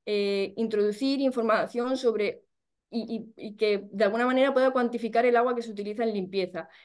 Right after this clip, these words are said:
En esta industria, en la de Cortijo El Puerto, de Inge Oliva, eh, la limpieza es muy importante,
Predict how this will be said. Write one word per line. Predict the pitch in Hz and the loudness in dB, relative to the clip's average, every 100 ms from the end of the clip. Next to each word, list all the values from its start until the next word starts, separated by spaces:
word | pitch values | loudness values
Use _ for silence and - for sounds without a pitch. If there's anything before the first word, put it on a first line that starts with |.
| - | -8
En | 214 | -2
esta | 220 262 | 0 2
industria, | 247 277 262 262 | 0 0 -2 -2
en | 247 | 2
la | 220 | 2
de | 202 190 190 190 185 190 | 2 0 -2 -4 -4 -6
Cortijo | 185 240 233 | -6 -6 -2
El | 226 | -2
Puerto, | 220 247 247 226 233 - _ - | 2 2 2 -2 -2 -10 _ -16
de | 190 190 | -8 -4
Inge | 196 208 | -4 -2
Oliva, | 220 240 233 254 - | -2 2 2 2 -2
eh, | 208 196 190 - | -2 -2 -4 -2
la | 220 | 0
limpieza | 202 196 220 226 233 226 | 0 0 0 2 2 2
es | |
muy | 226 220 226 | 2 -2 -2
importante, | 220 214 208 226 262 254 254 320 | -2 -2 -4 -2 -2 0 -2 -2